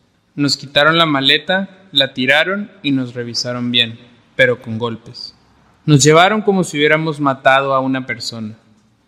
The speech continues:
Me detuvieron dos semanas, luego me dieron corte y me regresaron a México.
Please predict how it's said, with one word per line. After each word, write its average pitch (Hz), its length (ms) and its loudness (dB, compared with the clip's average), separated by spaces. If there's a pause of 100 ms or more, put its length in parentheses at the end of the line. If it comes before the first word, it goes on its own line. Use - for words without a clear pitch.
(160)
Me 131 100 -4
detuvieron 127 540 2
dos 131 140 0
semanas, 165 880 -2
luego 139 280 2
me 135 140 0
dieron 131 300 0
corte 185 560 2
y 165 80 0
me 139 160 4
regresaron 120 600 -2
a 110 40 -4
México. 107 480 -6